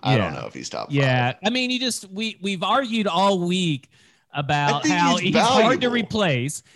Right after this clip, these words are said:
Speaker 1: Yes,
Speaker 2: he's,
Speaker 1: he's hard
Speaker 2: he's,
Speaker 1: to
Speaker 2: he's an
Speaker 1: replace. He's
Speaker 2: above
Speaker 1: valuable.
Speaker 2: But now, now that we're talking money, you wanna back off that statement.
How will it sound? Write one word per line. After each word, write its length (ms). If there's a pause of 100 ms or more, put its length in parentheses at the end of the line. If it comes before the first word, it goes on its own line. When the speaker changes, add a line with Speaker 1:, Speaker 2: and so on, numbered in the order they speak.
Speaker 1:
Yes, 340
Speaker 2:
he's, 140
Speaker 1:
he's 80
hard 140
Speaker 2:
he's, 60
Speaker 1:
to 60
Speaker 2:
he's 160
an 60
Speaker 1:
replace. 120
He's 320
Speaker 2:
above 20
Speaker 1:
valuable. 840
Speaker 2:
But 160
now, 220 (120)
now 420
that 200
we're 120
talking 400
money, 680 (200)
you 140
wanna 220
back 340
off 260
that 240
statement. 500